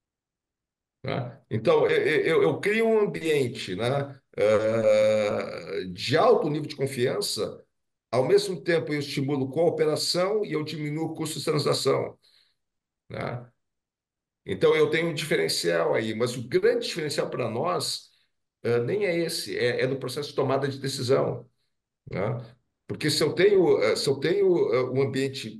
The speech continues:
de transparência, né, de informações que são, eh, quer dizer, as pessoas, as pessoas não ficam segurando a informação, né? Informação não é poder, né? Na minha empresa,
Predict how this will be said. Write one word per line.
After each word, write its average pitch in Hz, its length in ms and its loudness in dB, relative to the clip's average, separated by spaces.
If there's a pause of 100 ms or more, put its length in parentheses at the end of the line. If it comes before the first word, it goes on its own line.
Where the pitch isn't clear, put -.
de 113 160 -6
transparência, 120 880 0
né, 107 160 0
de 107 300 -6
informações 127 920 -2 (380)
que 120 100 -4
são, 135 640 0 (260)
eh, 101 340 -2
quer 123 100 -2
dizer, 120 240 2
as 104 220 -2
pessoas, 151 500 0
as 123 100 -2
pessoas 147 300 -2
não 151 140 -2
ficam 170 420 0
segurando 131 600 0
a 113 40 2
informação, 110 800 -4 (320)
né? 92 180 -4
Informação 139 640 2
não 147 220 0
é 175 80 2
poder, 98 580 0 (720)
né? 107 320 -6
Na 104 120 -2
minha 156 180 2
empresa, 135 640 0